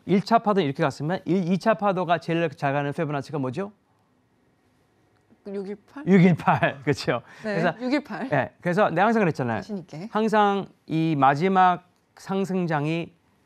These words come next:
Speaker 1: first stage bull market이 끝난다고 저는 보고 있어요.
Speaker 2: 네.
Speaker 1: 그래서 뭐 이티에프가 허가되나,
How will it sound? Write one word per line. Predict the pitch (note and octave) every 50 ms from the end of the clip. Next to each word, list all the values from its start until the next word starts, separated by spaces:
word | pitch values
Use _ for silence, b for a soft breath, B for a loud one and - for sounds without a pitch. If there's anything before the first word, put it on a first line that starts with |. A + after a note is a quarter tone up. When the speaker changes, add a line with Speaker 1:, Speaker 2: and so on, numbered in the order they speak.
| _ _
Speaker 1:
first | - - - - - A3 A#3+ A3 -
stage | - G#3+ G3 G3 F#3 D3+ -
bull | - D3 D#3 D#3 D#3
market이 | D3+ C#3 C#3 - - C3 A#2+ C3+ C3+ - _
끝난다고 | - F#3+ G3 F#3+ F#3+ F3+ F3 E3+ D3+ C3 A#2+ A#2+ A#2+
저는 | A2+ C3 A#2 A2 A2 G#2+ G#2+ A2+ A#2+ - _ _ _ _
보고 | - C3 A2+ A2+ A2
있어요. | G#2 - - - -
Speaker 2:
네. | F#3 F#3+
Speaker 1:
그래서 | G#3 G3 E3+ A#2+ C3
뭐 | B2+ A#2 G#2+ - - -
이티에프가 | B2 B2 - - - C3+ A#2 G#2 A2 G#2+ A2
허가되나, | A2 C3+ E3 D#3+ E3+ D#3+ C#3 C#3+ D#3+ E3+ F3 F3 F3 F3 F3 E3